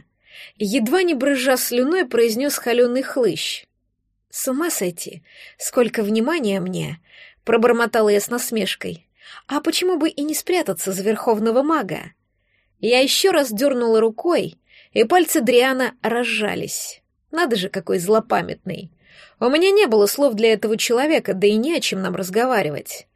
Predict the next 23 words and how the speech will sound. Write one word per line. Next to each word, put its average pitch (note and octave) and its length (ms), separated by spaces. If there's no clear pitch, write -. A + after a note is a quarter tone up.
Если B3+ 280
раньше D#4+ 380
Вернари B3+ 420
мне B3 180
просто D4 420
не G3 120
нравился, A3 760
то G#3+ 120
теперь D4 240
вызывал C4 480
глухое B3 680
раздражение. A3+ 1000
Хотелось D4 480
поднять C#4 380
остатки C4 460
вывески B3+ 420
и A3 80
треснуть C#4 640
ими D4+ 200
по G3+ 180
самоуверенному A#3 720
лицу A3+ 340
хлыща, - 600